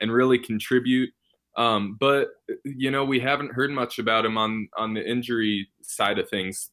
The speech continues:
Uh, in the beginning of the year, it was said that he was looking at a December, maybe January return. Uh, now come February, uh, we, we've heard a couple peeps out of him, but, but nothing big. Um, but it does seem like he, he's had a, a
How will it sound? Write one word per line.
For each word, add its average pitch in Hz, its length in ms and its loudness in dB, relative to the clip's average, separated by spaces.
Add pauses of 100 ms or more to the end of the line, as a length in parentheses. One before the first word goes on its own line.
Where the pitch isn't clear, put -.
Uh, 98 200 2
in 98 100 -2
the 104 60 0
beginning 127 340 0
of 123 60 0
the 110 80 2
year, 120 340 4
it 113 60 2
was 101 180 -2
said 117 420 2
that 107 200 2 (300)
he 110 80 0
was 104 160 0
looking 110 300 2
at 104 120 2
a 95 60 0
December, 110 540 0
maybe 104 320 0
January 107 720 2
return. 104 600 -2 (420)
Uh, 95 240 2
now 110 260 2
come 107 220 -2
February, 117 840 4 (100)
uh, 98 300 2
we, 107 260 0
we've 110 200 -2
heard 117 160 0
a - 20 2
couple 117 360 -2
peeps - 360 -6
out 107 220 2
of 104 100 -4
him, 110 260 -2
but, 104 180 2 (460)
but 113 140 4
nothing 139 340 2
big. 113 480 6
Um, 101 320 2
but 156 140 4
it 156 80 2
does 185 260 2
seem 175 240 2
like 131 220 4
he, 135 380 -4
he's 131 260 -4
had 127 200 0
a, 110 180 4 (100)
a 107 140 0